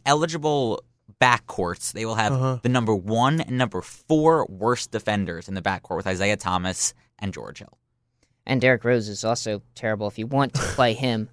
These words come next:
Speaker 3: Right, I'm just
Speaker 2: <laughs>
Speaker 3: saying,
Speaker 1: Yeah.
Speaker 3: like, if you look around to who your other
Speaker 2: Yeah.
Speaker 3: options are, some people say, "Well, what about Derrick
Speaker 2: Mm-hmm.
Speaker 3: Rose?" He just took a sabbatical from playing basketball for two months. I don't
Speaker 1: Why
Speaker 3: think
Speaker 1: doesn't
Speaker 3: you wanna
Speaker 1: J R
Speaker 3: rely
Speaker 1: Smith
Speaker 3: on him.
Speaker 1: take the ball more? I,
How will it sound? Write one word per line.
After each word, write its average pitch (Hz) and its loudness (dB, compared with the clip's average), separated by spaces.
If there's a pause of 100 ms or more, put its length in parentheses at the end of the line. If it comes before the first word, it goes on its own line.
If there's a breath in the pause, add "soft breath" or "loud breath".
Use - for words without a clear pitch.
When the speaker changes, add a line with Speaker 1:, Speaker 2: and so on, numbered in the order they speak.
(260)
Speaker 3:
Right, 180 8
I'm 185 4
just 180 6
Speaker 2:
<laughs> 208 8
Speaker 3:
saying, 165 6
Speaker 1:
Yeah. 113 0
Speaker 3:
like, 180 4
if 175 0
you 175 8
look 180 6
around 160 6
to 151 -4
who 147 0
your 143 8
other 139 8
Speaker 2:
Yeah. 143 8
Speaker 3:
options 170 6
are, 180 8
some 170 2
people 151 2
say, 135 4
"Well, 131 4
what 147 8
about 131 4
Derrick 123 2
Speaker 2:
Mm-hmm. 127 -2
Speaker 3:
Rose?" 120 2 (520)
He 143 2
just 123 2
took 139 0
a 123 -2 (100)
sabbatical 120 6
from 107 -12
playing 110 -6
basketball 101 0
for 101 -14
two - -12
months. 101 -6
I 113 -2
don't 117 0
Speaker 1:
Why 320 2
Speaker 3:
think - -2
Speaker 1:
doesn't - -2
Speaker 3:
you 131 4
wanna 127 4
Speaker 1:
J - 6
R 131 4
Speaker 3:
rely 110 2
Speaker 1:
Smith 110 -4
Speaker 3:
on 117 -14
him. 104 -12
Speaker 1:
take - -12
the 98 -10
ball 85 -14
more? 92 -6
I, 131 0